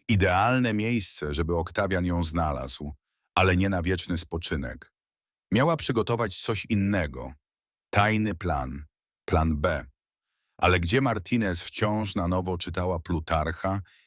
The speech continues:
i zwróciła uwagę na szczegół, który inni uważali za poetycką metaforę. Kleopatra utożsamiała się z Izydą, Antoniusz z bogiem Dionizosem, którego Grecy wiązali z Ozyrysem, mężem Izydy.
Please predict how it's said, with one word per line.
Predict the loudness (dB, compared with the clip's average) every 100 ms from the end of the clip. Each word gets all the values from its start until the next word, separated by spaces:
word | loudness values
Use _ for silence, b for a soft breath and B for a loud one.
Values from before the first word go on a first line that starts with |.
| b
i | 0
zwróciła | 2 2 0 0 0 2
uwagę | 0 0 -2 -2
na | -4
szczegół, | -4 -4 -2 -2
który | -2 0 0 0
inni | 0 2 2 0
uważali | -2 -2 -2 -2 -2
za | -4
poetycką | -2 -2 0 -2 -6 -4 -4
metaforę. | -4 -6 -8 -6 -6 -6 -12 _ _ b b b b 0
Kleopatra | 2 4 2 0 -2 -2 -2 -2 -8 _
utożsamiała | -4 0 0 0 0 0 -2
się | -2 -4
z | -2
Izydą, | -2 -2 0 0
Antoniusz | -2 -2 -2 0 0 -4 -6
z | -6
bogiem | -2 0 0 -2
Dionizosem, | 0 0 0 0 -2 -4 -4 -4 -6 _ _
którego | -6 0 2 2
Grecy | 0 -2 -2 -4
wiązali | -2 0 0 0 -2
z | -2
Ozyrysem, | -2 0 0 0 -2 -4 -4 -6 -10 -2
mężem | 0 2 2 0 -2
Izydy. | -2 -4 -4 -10